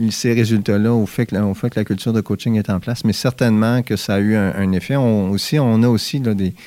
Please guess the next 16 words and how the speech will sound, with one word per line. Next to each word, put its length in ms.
des 120
résultats 360
quan-, 460
quantitatifs 680
lorsqu'on 280
parle 240
avec 180
les 160
gens 200
qui 120
font 180
partie 380
du 60
programme 220
de 80
coaching. 400